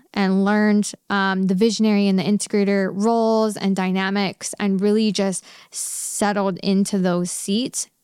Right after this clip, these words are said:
that's when our business truly started taking off. Marketing and understanding roles, game changing.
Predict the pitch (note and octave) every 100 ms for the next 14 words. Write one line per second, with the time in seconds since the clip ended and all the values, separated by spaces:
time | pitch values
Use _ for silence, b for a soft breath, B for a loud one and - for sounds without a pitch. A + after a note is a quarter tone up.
0 | - F#3 F3+ - G3 F#3 E3 F3+ F3+ -
1 | F#3 F3+ - - - F#3 F3+ D3+ - -
2 | G3+ F#3 G#3+ A3+ A#3+ A#3 F#3 E3+ F#3 F#3
3 | F3+ F#3 F#3 F3 F#3 F#3 G#3+ B3 - B
4 | B B B - G#3 F3+ F3 D#3 C#3 -
5 | G3+